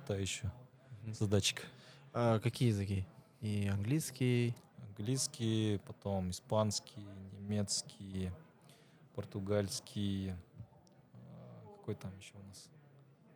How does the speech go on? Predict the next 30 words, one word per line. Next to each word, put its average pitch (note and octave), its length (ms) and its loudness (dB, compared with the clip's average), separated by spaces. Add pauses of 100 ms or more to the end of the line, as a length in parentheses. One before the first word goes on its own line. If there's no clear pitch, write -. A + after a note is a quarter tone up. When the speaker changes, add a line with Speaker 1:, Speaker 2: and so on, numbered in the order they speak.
(200)
Speaker 2:
Арабский? A2 320 -2 (140)
Speaker 1:
Французский. A2 560 0
Speaker 2:
<laughs> A2+ 560 0
Speaker 1:
Французский. - 580 -6 (840)
А, G#2 540 -4
и G#2 320 0
турецкий G#2+ 460 2
сейчас. - 380 -6
Speaker 2:
Мгм. A2+ 280 0 (320)
Speaker 1:
In G#2 160 0
progress. G2 520 -6 (420)
А, G2 120 -4
и G#2 220 -2
хотим G#2 380 -2
еще F#2+ 260 -2
на F#2+ 160 0
арабский, G2 340 -4
кстати, - 240 -8
тоже - 220 -2
перевести. G2 360 -4 (120)
Speaker 2:
Мгм. A2+ 140 -2 (1300)
Арабский, A#2 400 4
китайский, G#2+ 480 -4
да, A2 140 -4
потом? A#2 240 -6 (800)
Speaker 1:
Китай, G#2 400 -6
да, F#2+ 120 -2
было F#2+ 200 0
бы F#2 60 -8
классно. G2 440 -4